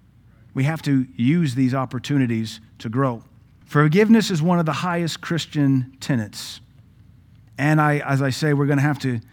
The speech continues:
get better at forgiveness, beginning with those in our family, in our local church.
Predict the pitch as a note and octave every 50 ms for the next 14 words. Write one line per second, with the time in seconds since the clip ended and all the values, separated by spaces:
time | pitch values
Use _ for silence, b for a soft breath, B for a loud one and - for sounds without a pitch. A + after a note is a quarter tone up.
0 | b b b b b b b - C#3 C3+ D3 B2 B2 B2+ D3 D3 D3 C3+ B2 -
1 | C#3 A#2+ A2 D3 D#3 C3+ C3 B2+ A#2 A#2 - - - - - A#2 A2+ A#2+ D#3 D#3
2 | D3+ C#3 C#3 C3 A2+ A#2 B2+ C#3 C#3+ C#3+ C#3+ C3+ C3 A2+ - - - - _ -
3 | C3 B2+ A#2 A2+ - - D3 C#3+ C#3 C#3 C#3+ C#3 B2+ B2 B2 B2 C3 C3 - B2+
4 | - - - C3 C#3 C#3+ - - -